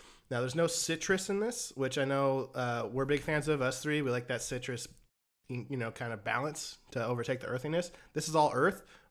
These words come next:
but I will say it is not overpowering, and it does not taste like it's nine percent.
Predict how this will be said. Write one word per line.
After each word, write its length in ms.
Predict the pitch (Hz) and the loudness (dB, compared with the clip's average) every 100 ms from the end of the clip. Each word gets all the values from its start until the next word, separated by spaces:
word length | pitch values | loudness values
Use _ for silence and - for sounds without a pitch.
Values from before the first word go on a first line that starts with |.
| - | 0
but 100 | 135 | 2
I 80 | 127 | 4
will 180 | 151 | 4
say 420 | 165 156 151 190 - - _ _ _ _ _ _ - - | 4 6 6 4 0 -20 _ _ _ _ _ _ -10 -2
it 100 | 147 | -2
is 120 | 117 | 0
not 200 | 131 143 | 2 4
overpowering, 680 | 143 139 143 135 165 196 190 | 4 2 4 6 4 2 -2
and 140 | 139 135 | -4 -2
it 40 | |
does 160 | 135 123 | -2 -2
not 460 | 123 131 131 127 | 0 2 2 0
taste 220 | - 127 123 | -2 -4 -4
like 100 | 110 | -6
it's 100 | 120 | -6
nine 180 | 110 | -6
percent. 400 | 110 107 - 135 | -6 -6 -6 -6